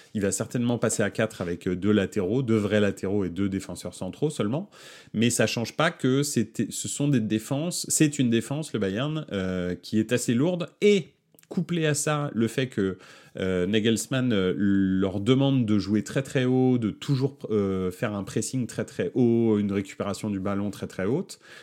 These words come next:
Si vous arrivez à faire la différence sur un, une ou deux passes, derrière, c'est des boulevards pour Mbappé. Donc, effectivement, Mbappé, bah, il appuie là où ça fait mal. C'est des boulevards pour Mbappé, mais aussi pour Nuno Mendes et pour, euh, et pour Hakimi. Donc, voilà.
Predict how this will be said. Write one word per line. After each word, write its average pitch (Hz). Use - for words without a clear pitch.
Si -
vous 160
arrivez 135
à 123
faire 120
la 113
différence 110
sur 87
un, 160
une 180
ou 160
deux 127
passes, 156
derrière, 110
c'est 120
des 98
boulevards 110
pour 107
Mbappé. 92
Donc, 131
effectivement, 113
Mbappé, 104
bah, 120
il 107
appuie 139
là 127
où 107
ça 107
fait -
mal. 123
C'est 127
des 110
boulevards 110
pour 98
Mbappé, 92
mais 160
aussi 117
pour 98
Nuno 92
Mendes 104
et 139
pour, 120
euh, 87
et 104
pour 107
Hakimi. 87
Donc, 98
voilà. 92